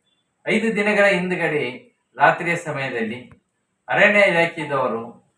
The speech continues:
ರಾತ್ರಿಯ ದಿನ, ಆ, ಶಿಶಿ ನಡುತ್ತಿರುವಾಗ, ಸಿ ಎಂ ಅವರು ಬರ್ತಾ ಇದ್ದಾರೆ ಅಂತ ಶಿಶಿ ನಡ್ತಾ ಇದ್ದಾಗ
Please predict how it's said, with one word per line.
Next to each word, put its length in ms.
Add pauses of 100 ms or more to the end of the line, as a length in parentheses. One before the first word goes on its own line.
ರಾತ್ರಿಯ 480
ದಿನ, 160 (720)
ಆ, 120
ಶಿಶಿ 400
ನಡುತ್ತಿರುವಾಗ, 800 (320)
ಸಿ 100
ಎಂ 220
ಅವರು 200
ಬರ್ತಾ 340
ಇದ್ದಾರೆ 340
ಅಂತ 180
ಶಿಶಿ 500
ನಡ್ತಾ 300
ಇದ್ದಾಗ 480